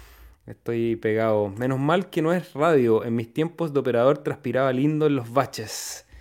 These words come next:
Eh, sí, ¿no? Yo tam-, todavía transpiro de repente cuando la conexión no acompaña y hay problemas técnicos. Eh, es un desafío que, claro, cada vez se va haciendo un poquito más tranquilo porque llevamos hartas horas de transmisión.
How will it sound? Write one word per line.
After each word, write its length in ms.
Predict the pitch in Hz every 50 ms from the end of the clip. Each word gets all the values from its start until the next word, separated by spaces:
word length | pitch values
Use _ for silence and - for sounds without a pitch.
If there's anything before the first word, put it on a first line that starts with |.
| - - - - - _ _ _ _ _ _
Eh, 640 | 120 117 110 107 104 104 104 101 101 101 - - 90 -
sí, 420 | - - - - 131 175 214 202
¿no? 240 | 151 160 202 202 151
Yo 180 | 131 131 165
tam-, 320 | 165 180 160 123 110 104 -
todavía 520 | - 120 110 107 110 123 151 165 165 170
transpiro 600 | 165 170 170 175 170 - - 175 190 196 196 190
de 60 | 185
repente 420 | 180 175 160 180 190 190 190 - 165
cuando 420 | 156 151 151 147 143 143 139 139
la 260 | 127 127 131 131 131
conexión 400 | 127 135 131 123 120 - 156 156
no 60 | 151 151
acompaña 800 | 139 139 127 131 - 147 151 170 170 170 160 156 147 143 143 143
y 100 | 139 139
hay 240 | 135 143 139 143 139
problemas 520 | 143 - 131 131 139 147 143 131 - -
técnicos. 840 | - 156 160 156 156 151 147 143 147 143 143 139 139 139 139 131 120
Eh, 480 | 113 117 123 120 120 123 120 123 120 120 - _ _ _ _ _ _ _ _ _ _ - - -
es 360 | - - 123 123 127 135 139
un 180 | 139 135 135 135
desafío 560 | 135 123 - 135 113 - - 135 147 156 151
que, 160 | - 160 147
claro, 280 | - 143 113 107 104 -
cada 200 | 127 120 117 117
vez 160 | 123 131 127
se 80 | - 131
va 60 | 120
haciendo 600 | - - 123 127 123 123 120 120 117 113 110 110
un 360 | - _ _ _ _ _ _
poquito 280 | - 123 113 120 120 123
más 120 | 123 123 123
tranquilo 420 | - 120 113 113 - 120 123 127 120
porque 260 | 120 117 - 117 113
llevamos 360 | 110 113 117 117 117 113 117
hartas 260 | 117 113 - - 113
horas 220 | 117 120 123 120 120
de 80 | 120
transmisión. 840 | 113 - 120 117 113 113 113 107 - - 123 117 123 139 151 156